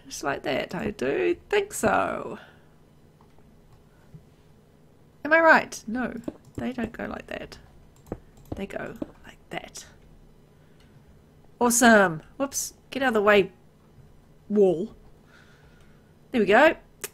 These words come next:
And door. Climb over the car. Door. Handle. Oh, actually. Handle goes that way.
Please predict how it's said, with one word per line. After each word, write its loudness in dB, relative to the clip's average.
And -4
door. 2
Climb -8
over -8
the -10
car. 2
Door. 4
Handle. -2
Oh, -14
actually. -12
Handle -14
goes -16
that -4
way. -18